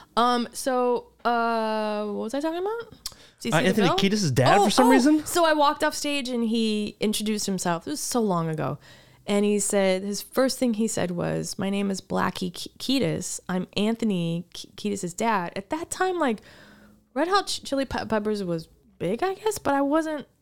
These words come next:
Speaker 1: I wasn't into them. Like, I wasn't really a
Speaker 2: I've never
Speaker 1: fan.
Speaker 2: liked it.
Speaker 1: Yeah, I wasn't, like, a fan, and I was like, "Oh, that's cool." And then I was like, I was in my head, I remember, like, "Who the fuck is Anthony Ki-,"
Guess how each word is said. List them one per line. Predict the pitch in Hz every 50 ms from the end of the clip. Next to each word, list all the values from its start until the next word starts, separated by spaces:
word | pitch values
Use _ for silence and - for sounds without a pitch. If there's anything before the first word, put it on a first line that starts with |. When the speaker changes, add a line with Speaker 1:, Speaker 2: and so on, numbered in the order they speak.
| _ -
Speaker 1:
I | - -
wasn't | 330 349 - 320 269
into | 277 311 302 - 247
them. | 185 160 143 160 165 165
Like, | 185 202 -
I | 254 254
wasn't | 247 277 285 277 285 254
really | 262 262 262 240
a |
Speaker 2:
I've | - 101 113
never | 113 - 107 110 113 113
Speaker 1:
fan. | 101
Speaker 2:
liked | 92 95 95 -
it. | 95 - - - - - _ _
Speaker 1:
Yeah, | - 320 311
I | 277
wasn't, | 254 254 269 277 302 285
like, | 285 277 -
a | 247
fan, | - - 214 202 214 233 240
and | 226 214 208
I | 196
was | 202 202
like, | 196 190 196 196 -
"Oh, | - 277
that's | 285 330 381 370 -
cool." | - - 226 226 226
And | 240 247
then | 240 233
I | 220
was | 220 214
like, | 202 190 - - - - - - - - -
I | 214 202
was | 214 214 -
in | 240 233 226
my | 220 202
head, | 175 180 202 208
I | 202
remember, | 185 180 170 170 165 170
like, | 170 165 160 -
"Who | - 233
the | 269 277
fuck | - - 294
is | 285 226
Anthony | 202 214 226 226 226 208 202
Ki-," | 202